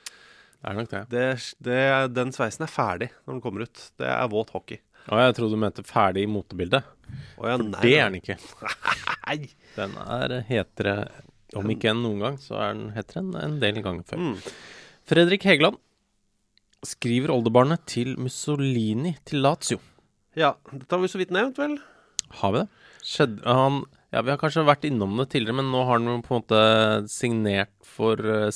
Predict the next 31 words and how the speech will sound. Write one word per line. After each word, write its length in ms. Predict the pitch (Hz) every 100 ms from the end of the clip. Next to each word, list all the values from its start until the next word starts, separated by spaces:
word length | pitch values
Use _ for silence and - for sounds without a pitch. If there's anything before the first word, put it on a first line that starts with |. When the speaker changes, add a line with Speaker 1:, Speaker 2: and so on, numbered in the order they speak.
| -
Speaker 1:
den 280 | 110 110 107
profesjonelle 460 | 113 - 110 101
kontrakten, 420 | 127 117 104 - -
tror 140 | 110
jeg 80 | 95
det 80 | 95
var, 100 | - -
Speaker 2:
Ja, 140 | - - 120
med, 160 | 117 110
Speaker 1:
denne 160 | 101
uka. 180 | 113 95
Speaker 2:
med, 200 | - _
med 120 | 123
Lazio. 300 | 120 - - - _ _ - - - - - - -
Speaker 1:
I 60 | 165
den 160 | 170
anledning 440 | 180 185 190 180 120
finnes 280 | 135 110 -
det 100 | 143
noen 140 | 160 160
andre 240 | 131 113
med 120 | 147 147
diktatorforbindelser 1300 | - - 104 98 131 - 139 127 127 131 139 - 196
som 160 | 156
har 80 | 143
spilt 320 | - 120 -
fotball 400 | - 131 - 110
på 160 | 107 127
relativt 460 | 117 120 - 131 -
høyt 240 | 131 -
nivå. 340 | 135 139 214